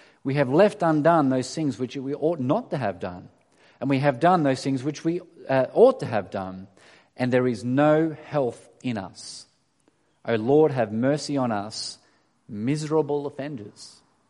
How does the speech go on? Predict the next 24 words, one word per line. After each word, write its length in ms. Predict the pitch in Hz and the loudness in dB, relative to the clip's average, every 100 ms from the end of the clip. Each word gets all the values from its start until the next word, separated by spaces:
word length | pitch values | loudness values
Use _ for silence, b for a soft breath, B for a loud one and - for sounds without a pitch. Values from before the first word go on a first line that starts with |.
| _ _ _ _ _ | _ _ _ _ _
Or 140 | 123 139 | -2 0
in 60 | |
another 280 | 143 160 160 | 4 4 2
place 400 | - 143 185 185 | 2 2 2 -2
it 80 | 131 | -8
says 300 | - 143 123 | -4 -4 -2
this, 420 | 147 170 - - _ _ _ _ _ _ _ _ _ _ | -4 -6 -10 -16 _ _ _ _ _ _ _ _ _ _
it 60 | |
says, 140 | 143 151 | 0 2
"Almighty 420 | 147 156 175 175 | 6 6 6 4
God, 420 | 147 135 127 139 | 4 6 6 4
we 240 | 135 143 | -2 0
acknowledge 1000 | 151 143 143 175 156 117 110 147 - - b b b b | 0 0 0 2 2 2 0 -6 -12 -14 b b b b
and 220 | 139 147 | -4 -2
bewail 920 | 127 156 123 135 247 311 110 - - - _ _ - | 0 0 2 0 0 -2 -4 -6 -14 -20 _ _ -2
our 100 | 123 | 0
manifold 640 | 117 131 127 117 123 104 | 2 2 0 0 -4 -4
sins 400 | - - 113 101 | -6 -4 -4 -6
and 200 | 95 110 | -6 -6
wickedness. 760 | 110 113 95 92 - - - - _ _ _ _ _ _ _ | -6 -6 -10 -12 -16 -18 -18 -20 _ _ _ _ _ _ _
We 160 | 131 127 | -4 -4
do 560 | 117 160 175 180 180 - | 0 4 6 4 2 -2
earnestly 460 | 147 165 - 139 120 | 0 0 -2 -6 -4
repent 640 | 117 - 143 156 208 | -4 -4 -4 -2 -4